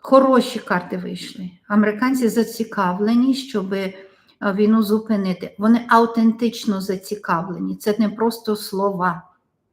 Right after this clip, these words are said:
Бо от хороші карти вийшли. Тепер українці. Ермак і його команда.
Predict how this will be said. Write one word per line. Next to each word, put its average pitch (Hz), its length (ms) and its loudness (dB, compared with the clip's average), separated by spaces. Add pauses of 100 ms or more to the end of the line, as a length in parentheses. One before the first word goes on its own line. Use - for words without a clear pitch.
(140)
Бо 190 120 -8
от 190 160 -6
хороші 226 360 -2
карти 214 320 0
вийшли. 165 360 -10 (480)
Тепер 240 420 -4
українці. 220 720 -2 (380)
Ермак 214 460 0
і 214 40 0
його 196 200 -4
команда. 180 580 -6